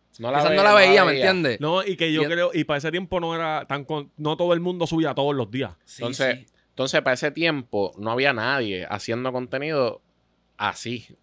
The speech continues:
Speaker 1: educativo, de básquet,
Speaker 3: Ujú.
Speaker 1: este, reels así específicos.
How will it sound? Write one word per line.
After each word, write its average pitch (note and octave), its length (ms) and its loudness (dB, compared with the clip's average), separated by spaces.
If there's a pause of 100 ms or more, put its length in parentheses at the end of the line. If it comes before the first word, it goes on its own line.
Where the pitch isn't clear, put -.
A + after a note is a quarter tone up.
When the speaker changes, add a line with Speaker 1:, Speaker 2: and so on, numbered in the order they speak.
(280)
Speaker 1:
educativo, A#2+ 1160 0
de G#2 100 0
básquet, B2 840 -2
Speaker 3:
Ujú. - 100 -20 (340)
Speaker 1:
este, A2 1300 -2
reels C#3 540 -4
así C3 340 -2 (100)
específicos. B2+ 920 -2